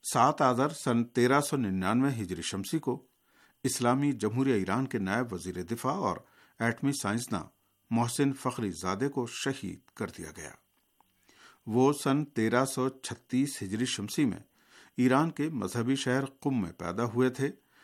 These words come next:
اور سپاہ پاسداران انقلاب اسلامی کی تشکیل کے شروع سے ہی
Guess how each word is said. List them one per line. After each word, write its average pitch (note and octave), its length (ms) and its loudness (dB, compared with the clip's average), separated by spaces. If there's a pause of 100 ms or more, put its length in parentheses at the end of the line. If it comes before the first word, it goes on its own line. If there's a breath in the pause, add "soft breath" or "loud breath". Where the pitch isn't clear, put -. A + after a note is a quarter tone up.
(160 soft breath)
اور A#2+ 100 0
سپاہ B2+ 460 2
پاسداران G#2+ 680 -2
انقلاب A#2+ 520 -4 (120)
اسلامی G2 440 -4
کی A#2+ 200 -4
تشکیل B2 520 -4
کے B2 160 -4
شروع A#2 320 -4
سے B2 180 -2
ہی F2+ 140 -6